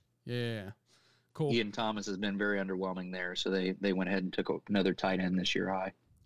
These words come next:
Speaker 1: Cool. Uh, I'm here at three eight, kinda looking at the board. I, I, you're late in the rookie draft.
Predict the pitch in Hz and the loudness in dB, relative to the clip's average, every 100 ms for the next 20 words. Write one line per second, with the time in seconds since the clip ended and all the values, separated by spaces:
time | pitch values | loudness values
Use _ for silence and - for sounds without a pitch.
0 | - 151 147 - - - - _ 127 139 | -2 0 0 -2 -18 -20 -20 _ -2 0
1 | 139 139 147 151 156 143 - - 147 147 | 2 2 4 6 4 2 -2 0 4 4
2 | 143 131 143 156 - - - - _ _ | 2 0 0 -2 -4 -6 -8 -16 _ _
3 | _ _ - 151 143 139 151 151 131 123 | _ _ -4 0 2 2 2 2 0 0
4 | 139 143 147 147 131 107 123 131 123 123 | 2 4 4 2 0 -2 -2 -2 -4 -4
5 | 123 135 135 151 151 143 139 135 139 131 | 0 2 4 4 4 2 4 4 2 -2
6 | 120 131 131 131 - | 0 2 4 2 -2